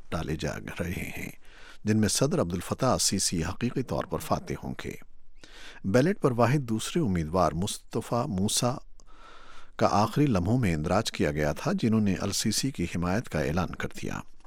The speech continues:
اپوزیشن لیڈروں اور دائیں بازو کے گروپوں نے انتخابات کو محض دھوکہ قرار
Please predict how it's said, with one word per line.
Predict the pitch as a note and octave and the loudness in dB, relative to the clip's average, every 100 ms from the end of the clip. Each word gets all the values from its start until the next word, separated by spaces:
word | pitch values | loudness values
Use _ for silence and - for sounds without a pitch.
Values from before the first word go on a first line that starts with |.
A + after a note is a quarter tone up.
| - - - - | -14 -16 -18 -4
اپوزیشن | - G2 A2 A2+ - - | 0 0 0 0 0 -2
لیڈروں | C#2+ F#2+ G#2 B2 F3 | -2 -2 0 0 2
اور | G#2+ | 0
دائیں | D2+ F#2+ F#2+ | 2 2 2
بازو | F2+ F2+ A#2 | 0 -2 -2
کے | - | -2
گروپوں | D#2 C2+ - C#3 | -4 -6 -2 0
نے | C3+ C3+ - | 2 0 -2
انتخابات | F#2+ F#2+ - E2+ G2+ - | -4 -4 -2 0 -2 -2
کو | - | -6
محض | D#2+ E2 E2 - | -4 -4 -4 -6
دھوکہ | - G#2+ - | -6 -4 -4
قرار | B2 - C2+ | -4 -4 -6